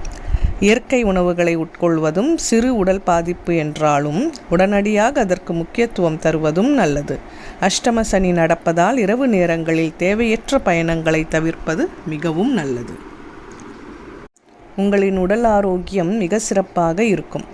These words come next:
இதுவரை இருந்து வந்த உடல்நல கோளாறுகள் யாவும் படிப்படியாக விலகும். மனைவி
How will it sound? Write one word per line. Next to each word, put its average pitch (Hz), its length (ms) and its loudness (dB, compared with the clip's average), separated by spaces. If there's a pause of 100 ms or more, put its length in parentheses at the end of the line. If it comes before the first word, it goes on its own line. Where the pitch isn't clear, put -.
இதுவரை 214 520 2
இருந்து 202 340 2
வந்த 180 320 0
உடல்நல 185 460 2
கோளாறுகள் 160 840 0
யாவும் 185 500 2 (240)
படிப்படியாக 185 840 0
விலகும். 151 440 -2 (580)
மனைவி 190 440 2